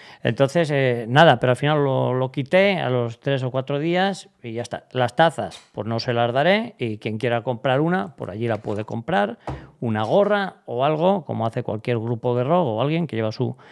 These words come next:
merchandising. Alguno dirá, "Este vídeo ha sido más publicidad que otra cosa".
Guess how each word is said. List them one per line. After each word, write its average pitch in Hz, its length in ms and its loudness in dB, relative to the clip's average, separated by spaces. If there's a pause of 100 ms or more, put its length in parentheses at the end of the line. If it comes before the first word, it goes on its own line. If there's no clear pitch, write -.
(340)
merchandising. 117 1120 0
Alguno 160 260 8
dirá, 165 160 8
"Este 139 200 0
vídeo 170 180 0
ha - 20 -4
sido 165 320 0
más 135 200 0
publicidad 120 520 0
que 117 120 -4
otra 107 180 -4
cosa". - 400 -4